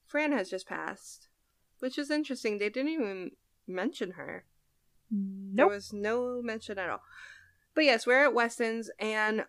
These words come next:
Speaker 1: Lorelai and Rory are both sitting. They both have a cup of coffee in front of them, except Lorelai has hers right in front, and Rory has
Speaker 2: Mm.
Speaker 1: hers with the pie. So it is,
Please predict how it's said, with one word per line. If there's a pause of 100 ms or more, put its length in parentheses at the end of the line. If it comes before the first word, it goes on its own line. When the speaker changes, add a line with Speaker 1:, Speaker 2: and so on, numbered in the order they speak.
(140)
Speaker 1:
Lorelai
and
Rory
are
both
sitting.
They
both
have
a
cup
of
coffee
in
front
of
them,
except
Lorelai
has
hers
right
in
front, (720)
and
Rory
has
Speaker 2:
Mm.
Speaker 1:
hers
with
the
pie. (920)
So
it
is,